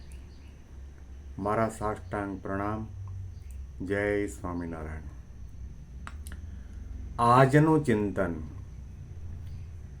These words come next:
નંદ સંતોના કીર્તનો, મર્મ અને રહસ્ય. ધર્મ કુંવરની રીત સુણી મનમાં ધરો.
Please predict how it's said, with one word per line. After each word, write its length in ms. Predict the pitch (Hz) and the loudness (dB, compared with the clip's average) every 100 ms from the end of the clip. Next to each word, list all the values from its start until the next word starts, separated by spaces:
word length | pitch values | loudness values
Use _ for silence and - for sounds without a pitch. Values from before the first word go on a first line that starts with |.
| - - - - | -14 -14 -14 -10
નંદ 440 | 107 113 143 156 156 | 0 8 10 10 8
સંતોના 760 | 156 - 143 143 139 131 131 | 8 8 10 10 10 8 6
કીર્તનો, 840 | 123 - 117 113 - 123 131 143 143 - - - - - - - - - | 4 2 2 4 2 4 6 4 -2 -10 -14 -14 -14 -16 -16 -16 -16 -12
મર્મ 600 | - 104 113 127 139 139 | -6 6 8 10 10 10
અને 120 | 131 | 10
રહસ્ય. 680 | 123 113 101 110 - - 90 78 - - - - - - - - - - - - - - - - - - - - - - - - - 87 | 8 6 4 0 -2 -2 -2 -2 -12 -14 -14 -14 -12 -14 -14 -14 -14 -12 -12 -12 -12 -14 -14 -14 -14 -14 -14 -14 -14 -16 -16 -16 -12 2
ધર્મ 560 | 107 131 151 156 156 | 10 12 12 10 8
કુંવરની 920 | 151 147 139 147 147 147 139 131 123 113 | 8 8 12 12 12 10 10 8 8 6
રીત 500 | 113 135 147 143 131 | 8 8 8 8 4
સુણી 600 | 127 113 113 131 127 120 | 4 2 6 8 8 6
મનમાં 600 | 104 104 117 117 113 113 | 2 2 4 4 4 0
ધરો. 440 | 101 92 95 85 | -2 0 0 0